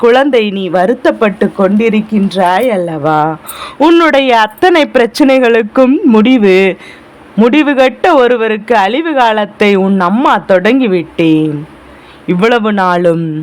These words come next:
இவ்-, அவர்கள் சந்தோஷமாக இருந்ததெல்லாம் போதும். இதற்கு மேலும்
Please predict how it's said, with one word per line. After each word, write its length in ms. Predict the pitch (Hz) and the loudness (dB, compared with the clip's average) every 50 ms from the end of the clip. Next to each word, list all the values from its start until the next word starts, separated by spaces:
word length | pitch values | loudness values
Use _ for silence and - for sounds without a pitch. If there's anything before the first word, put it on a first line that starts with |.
| - - - - - - - - 202 | -12 -14 -20 -20 -20 -6 -2 0 0
இவ்-, 160 | 226 208 - - - 180 | 0 0 -2 -2 0 0
அவர்கள் 420 | 202 208 247 254 269 269 277 247 214 214 - | 0 0 0 -2 -2 -2 -2 -4 -4 -4 -2
சந்தோஷமாக 840 | 269 226 247 311 359 381 349 339 330 - 285 247 247 233 220 214 214 214 202 202 208 | -2 -2 -2 -2 -2 -2 -2 -2 -2 -2 -4 -2 -2 0 0 0 -2 -2 -6 -6 -4
இருந்ததெல்லாம் 880 | 208 226 254 285 262 262 247 208 240 240 233 226 214 208 208 226 277 302 - | -4 -2 -2 0 0 0 0 2 0 0 0 -2 0 0 0 -2 -4 -4 -2
போதும். 480 | 240 208 185 175 160 160 165 160 165 160 156 160 - - - - - - - - - 202 | 0 0 0 0 0 -2 -2 -2 -2 -2 -4 -4 -8 -14 -20 -20 -20 -20 -12 -4 0 0
இதற்கு 340 | 240 269 311 330 - - 330 269 269 | 2 2 2 0 0 0 0 2 4
மேலும் 480 | 262 262 285 359 403 370 339 311 294 | 2 2 2 2 2 2 0 0 -2